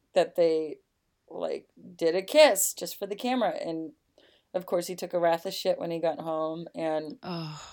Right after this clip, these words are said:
Speaker 1: it was this huge ordeal. But he said it was the pressure,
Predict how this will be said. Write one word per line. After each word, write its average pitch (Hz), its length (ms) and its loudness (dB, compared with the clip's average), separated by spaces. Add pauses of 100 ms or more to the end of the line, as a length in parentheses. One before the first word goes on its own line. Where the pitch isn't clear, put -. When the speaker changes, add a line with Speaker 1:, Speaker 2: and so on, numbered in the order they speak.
Speaker 1:
it 185 40 -6
was 185 100 -4
this 170 160 -4
huge 202 320 -2
ordeal. 202 360 6
But 180 180 0
he 220 180 -8
said 180 460 2 (640)
it 190 140 0
was 180 160 -2
the 185 80 2
pressure, 185 760 -2